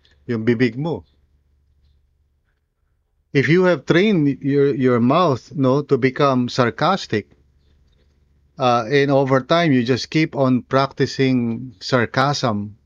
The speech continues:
o, o kaya pagiging, pagkakaroon ng hurtful words sa mga tao, o yung paninigaw, o, you know, pagmumura, it would not just disappear kasi ayaw mo nang gawin yun. Your body would still have its own way.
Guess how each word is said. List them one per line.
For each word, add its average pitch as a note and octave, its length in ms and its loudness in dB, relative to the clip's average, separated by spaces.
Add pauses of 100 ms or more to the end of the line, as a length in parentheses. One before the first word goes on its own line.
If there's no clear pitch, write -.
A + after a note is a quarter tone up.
(240)
o, G#2 380 -6
o - 0 -
kaya A#2+ 240 0
pagiging, A2 640 -4
pagkakaroon A2 480 -4
ng A2 80 -8
hurtful A#2+ 480 -2
words A#2 560 -2 (640)
sa - 240 -6
mga G#2+ 240 -4
tao, B2+ 480 -2 (800)
o G2+ 80 -4
yung G2+ 240 -4
paninigaw, A2 640 0
o, G2+ 480 -6 (480)
you A#2 160 -8
know, G#2+ 240 -8 (160)
pagmumura, A2+ 720 -2 (880)
it E3 160 -2
would G#3+ 160 2
not G#3 160 0
just C#3 400 -2
disappear B2+ 560 -2
kasi B2+ 240 -4
ayaw A#2 320 2
mo G#2+ 160 -4
nang A2 160 -4
gawin G#2 320 -2
yun. C#3 240 -10 (1040)
Your B2+ 160 2
body E3 380 2
would A#2+ 180 0
still D#3 400 0
have B2+ 320 -2
its B2 160 -4
own C3+ 320 -2
way. C#3 300 -2